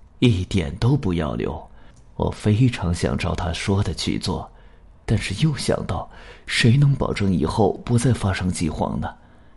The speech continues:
如果我一次性地把这些肉吃完了，再遇到灾害年，我到哪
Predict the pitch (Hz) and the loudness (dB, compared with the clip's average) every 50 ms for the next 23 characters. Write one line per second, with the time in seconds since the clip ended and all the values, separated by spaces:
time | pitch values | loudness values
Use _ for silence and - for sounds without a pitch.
0 | - - - - - 78 73 85 82 92 85 71 65 64 65 73 82 87 - - | -20 -18 -8 -2 0 2 2 2 4 4 4 4 4 2 2 2 0 0 0 -4
1 | 90 - - 92 90 87 87 - 78 73 - - 95 - - 98 95 92 87 - | -6 -4 -2 -2 0 -2 -2 -4 -4 -6 -4 -4 -4 -2 -2 0 0 0 -2 -2
2 | - - - 117 110 - 71 - - 101 127 120 - - - - - - - - | -4 0 2 2 2 2 0 0 2 2 2 0 0 -2 -8 -16 -20 -20 -20 -20
3 | - - - - - 151 143 120 95 92 76 80 80 82 - - - 127 135 135 | -20 -18 -10 -4 -2 0 0 0 0 0 0 0 0 0 -2 -2 -2 0 0 0
4 | - - - - - - - - - - - - - - - - - - - - | 0 -2 -2 0 0 -2 -2 -4 -6 -10 -14 -20 -20 -20 -20 -20 -20 -20 -20 -10
5 | - - 90 95 - 104 104 107 98 | -2 0 0 2 2 2 4 4 4